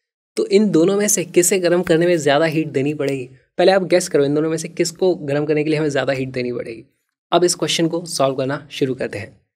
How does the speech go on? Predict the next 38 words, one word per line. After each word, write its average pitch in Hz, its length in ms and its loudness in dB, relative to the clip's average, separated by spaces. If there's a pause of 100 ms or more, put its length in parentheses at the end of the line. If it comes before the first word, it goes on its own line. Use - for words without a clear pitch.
(580)
दो 160 240 6
पार्ट्स 190 320 4
बनाएंगे। 170 400 2 (220)
हमारे 156 280 0
पास 175 220 0
यहाँ 151 180 -2
पर 160 140 0
है 165 160 -4 (380)
हीलियम, 160 340 0 (180)
यहाँ 135 280 -2
पर 143 160 -2
है 165 180 -6 (160)
ऑक्सीजन। 139 560 -2 (560)
हीलियम 220 320 6
हमारे 220 280 4
पास 220 260 4
होती 190 220 0
है 196 80 0
देखो 185 320 -2 (140)
मोनोएटॉमिक, 143 1500 0 (560)
है - 80 -10
ना। 143 80 -6 (640)
तो - 120 -16
इसके 180 360 2
लिए 180 280 6
at-, 143 160 -6
monoatomic 175 760 4
के 175 80 2
लिए 170 280 6
degree 139 420 4
of 175 80 2
freedom 170 340 4
की 175 80 6
वैल्यू 170 240 6
हो 170 80 2
जाती 170 300 2
है 190 120 -2 (100)
थ्री। 131 240 -8